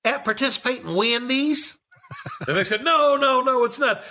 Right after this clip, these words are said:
It's not windy outside. There's no air blowing here. You have to go." So I went home and practiced it over and over at night.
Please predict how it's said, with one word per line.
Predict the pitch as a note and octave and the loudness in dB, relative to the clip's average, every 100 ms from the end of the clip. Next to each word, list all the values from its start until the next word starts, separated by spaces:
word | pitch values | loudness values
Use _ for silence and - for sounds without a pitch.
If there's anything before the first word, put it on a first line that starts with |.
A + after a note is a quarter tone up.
| - | -10
It's | G3+ | 0
not | C#4+ G3+ G3 | 0 0 0
windy | C4 B3 B3 A3 | -2 0 2 2
outside. | G#3 G3 - G#3+ A#3 C4+ | 2 -2 0 2 2 0
There's | C#4 - | -2 -4
no | B3 B3 B3 | 2 2 2
air | G3+ G3+ G3 | 2 2 2
blowing | F#3 A3+ G#3 G3 G3 | 0 0 2 2 2
here. | F#3 F#3+ A#3 B3+ | 2 2 2 0
You | A#3 | 0
have | A3+ | -2
to | G#3 | 0
go." | G#3 - - - | -4 -6 -10 -4
So | D3+ | 0
I | C3+ | 0
went | C3+ B2+ | -2 -4
home | C3+ | -4
and | C3 | -4
practiced | B2+ C3 C#3 A2+ - | -4 -4 -6 -14 -12
it | G#2 | -6
over | B2+ C#3 | -2 0
and | C3 | 0
over | B2+ A#2+ | -2 -4
at | A#2 - | -8 -10
night. | A2+ | -14